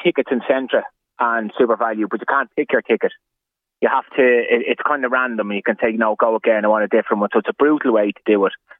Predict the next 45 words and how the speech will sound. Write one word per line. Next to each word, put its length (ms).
Now, 80
I 80
bought 280
me 480
ticket 220
for 100
the 80
Ke-, 400
uh, 220
Kildare 320
game, 380
first 200
league 140
game 180
this 200
year, 160
and, 520
um, 340
I 100
had 80
to 80
get 100
my 80
wife 320
to 80
do 160
it. 80
Now, 80
I'm 100
only 240
forty, 440
but, 180
um, 400
it's 120
just 180
a 60
nuisance 560
that 140
they're 100
kind 220
of 60
forcing 400
it. 100
I 100
love 160